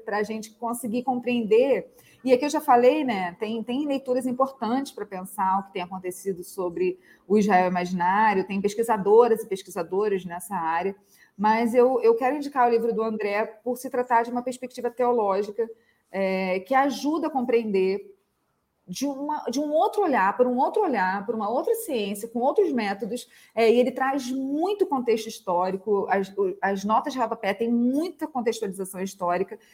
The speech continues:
que ajuda a entender por que que os evangélicos pensam dessa forma, entendem o Israel imaginário,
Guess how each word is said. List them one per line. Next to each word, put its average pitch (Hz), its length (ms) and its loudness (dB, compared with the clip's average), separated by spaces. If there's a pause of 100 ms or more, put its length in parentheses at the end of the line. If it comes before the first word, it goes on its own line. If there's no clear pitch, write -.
(280)
que 294 100 2
ajuda 285 280 2
a - 20 0
entender 269 280 0
por 277 160 -2
que 285 120 -6
que 302 60 -2
os 294 80 -2
evangélicos 247 600 -2
pensam 262 420 -2
dessa 240 240 0
forma, 190 500 2
entendem 247 500 -2
o 285 60 0
Israel 226 460 4
imaginário, 214 840 2